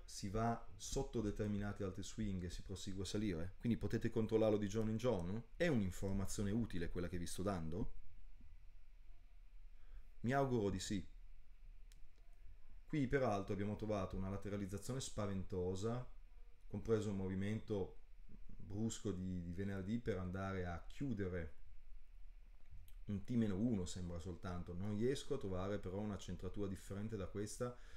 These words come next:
con un sesto T meno tre che chiuda qui.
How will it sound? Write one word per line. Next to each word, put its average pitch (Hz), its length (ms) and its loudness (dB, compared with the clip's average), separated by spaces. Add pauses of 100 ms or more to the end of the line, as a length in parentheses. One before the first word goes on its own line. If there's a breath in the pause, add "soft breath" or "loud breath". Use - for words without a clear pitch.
(260 loud breath)
con 101 120 0
un 98 100 2
sesto 131 720 -2 (1080 loud breath)
T 156 100 2
meno 139 220 6
tre 127 420 2
che 104 200 0
chiuda 113 360 4
qui. 120 340 4